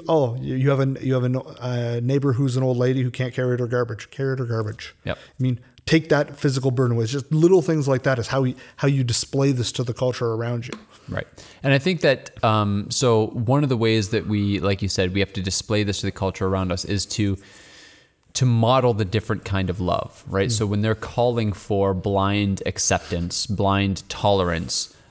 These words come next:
Speaker 2: um, we show that other kind of love where we love not because of the qualities that we are admiring in the other person. That you, you can't love your enemy by admiring the good things about them. You love your enemy because God tells you to love your enemy. And as you love your enemy, you are loving because God first loved you.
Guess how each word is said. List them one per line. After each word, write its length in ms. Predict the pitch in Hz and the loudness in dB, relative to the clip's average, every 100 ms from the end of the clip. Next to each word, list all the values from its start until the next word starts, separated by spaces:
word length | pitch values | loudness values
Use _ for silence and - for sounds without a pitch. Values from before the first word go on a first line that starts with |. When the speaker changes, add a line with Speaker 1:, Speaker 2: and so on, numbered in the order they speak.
| - | -4
Speaker 2:
um, 360 | 104 95 95 | 0 0 0
we 200 | 98 147 | 2 2
show 300 | 151 - 120 | 2 2 2
that 180 | 107 101 | 4 2
other 160 | 98 95 | 2 -2
kind 280 | - 98 92 | -2 -2 -2
of 100 | 92 | 0
love 420 | 92 82 76 - | 0 0 -2 -4
where 120 | 120 110 | 0 2
we 140 | 113 | 2
love 600 | 113 170 160 107 107 104 - _ - | 2 4 4 4 2 -2 -16 _ -4
not 420 | 107 117 156 - | 2 2 2 0
because 520 | 127 - 113 107 95 | -2 0 0 2 0
of 380 | - 101 95 90 | 2 4 4 2
the 80 | 98 | -4
qualities 760 | - - 98 98 95 98 92 | -6 -4 0 0 2 0 0
that 120 | - | -4
we 180 | - 95 | -2 0
are 140 | 92 90 | 2 0
admiring 600 | 90 87 101 101 90 90 | 0 0 0 0 0 0
in 80 | |
the 120 | 87 85 | 0 -2
other 140 | 82 | -2
person. 520 | - 76 - - - - - | -4 -6 -4 -8 -10 -14 -4
That 260 | 101 101 120 | -4 -2 -4
you, 180 | 110 - | -4 -2
you 160 | 120 | -4
can't 400 | 104 - 160 156 | -4 -2 -2 -2
love 300 | 110 110 120 | 2 2 2
your 160 | 104 - | 0 -2
enemy 340 | 98 110 101 92 | -2 0 0 0
by 220 | 92 90 | 0 0
admiring 500 | 90 92 95 95 95 | 0 0 0 0 0
the 80 | 90 | 0
good 240 | 98 90 | -2 -2
things 260 | - 92 87 | -2 -2 -2
about 300 | 85 95 - | 0 0 0
them. 280 | 65 - - | -8 -8 -6
You 180 | 92 101 | -2 0
love 480 | 101 110 110 107 | 2 2 2 -2
your 140 | 110 98 | -2 0
enemy 300 | 95 92 90 | 0 0 -2
because 360 | 90 - 90 | -4 -4 -6
God 340 | 95 98 92 90 | -2 -2 -2 -6
tells 320 | - 104 98 | -2 0 0
you 80 | 98 | -2
to 100 | 85 | -2
love 200 | 82 87 | -2 -2
your 120 | 80 | -4
enemy. 340 | 80 85 85 85 | -4 -6 -6 -4
And 100 | 87 | -2
as 160 | 95 | -2
you 100 | 95 | -2
love 200 | 90 90 | -2 -2
your 140 | 92 - | -2 -2
enemy, 280 | 101 98 87 | -2 -2 -2
you 240 | 85 95 | -2 -2
are 80 | 92 | -2
loving 500 | 87 104 113 90 85 | 0 0 0 -2 -4
because 300 | 90 - 90 | -6 -6 -6
God 340 | 92 92 90 | -2 -2 -2
first 320 | - 90 87 - | -2 -6 -6 -6
loved 260 | 82 - | -6 -4
you. 240 | 98 90 | -4 -4